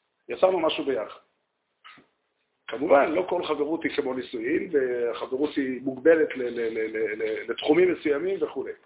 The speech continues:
אבל היחס האמיתי והרציני, היחס המקודש, כל מה שאדם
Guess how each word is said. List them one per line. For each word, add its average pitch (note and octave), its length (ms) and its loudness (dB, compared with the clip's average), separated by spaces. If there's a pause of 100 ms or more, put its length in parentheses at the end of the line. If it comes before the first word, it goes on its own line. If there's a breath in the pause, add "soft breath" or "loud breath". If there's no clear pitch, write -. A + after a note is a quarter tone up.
(1080)
אבל C#3 200 0
היחס G3+ 400 6
האמיתי G3 680 2
והרציני, E3+ 580 -2
היחס F3 440 -2
המקודש, E3+ 1120 -4 (2500)
כל - 480 2
מה F#3+ 180 0
שאדם E3 460 0